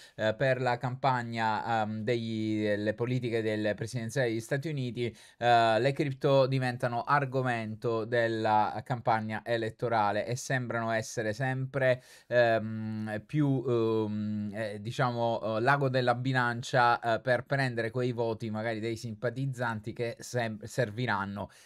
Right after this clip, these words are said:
sicuramente per la vittoria del, ehm, dei presidenti. Tra le altre cose, sembra che la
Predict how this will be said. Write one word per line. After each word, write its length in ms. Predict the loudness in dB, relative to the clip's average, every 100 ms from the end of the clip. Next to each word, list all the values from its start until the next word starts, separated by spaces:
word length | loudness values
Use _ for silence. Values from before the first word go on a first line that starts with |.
| _
sicuramente 840 | -6 -2 0 2 2 2 0 -2 2
per 240 | 4 4
la 120 | 2
vittoria 640 | 0 -2 0 2 2 2 0
del, 240 | 0 0
ehm, 460 | 0 0 -2 -4 -4
dei 140 | -4
presidenti. 680 | -4 -6 -6 -6 -8 -10 -10
Tra 140 | -6
le 80 | -2
altre 260 | -2 -2 -4
cose, 320 | -4 -2 -4
sembra 440 | -4 -2 -2 -4
che 120 | -4 -2
la 220 | 0